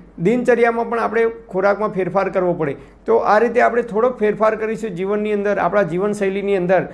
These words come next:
તો જ્યાં સુધી જીવીશું ત્યાં સુધી તંદુરસ્ત અને નિરોગી જીવન જીવી શકીશું.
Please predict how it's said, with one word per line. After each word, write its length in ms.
તો 100
જ્યાં 320
સુધી 260
જીવીશું 380
ત્યાં 220
સુધી 260
તંદુરસ્ત 480
અને 160
નિરોગી 380
જીવન 260
જીવી 280
શકીશું. 340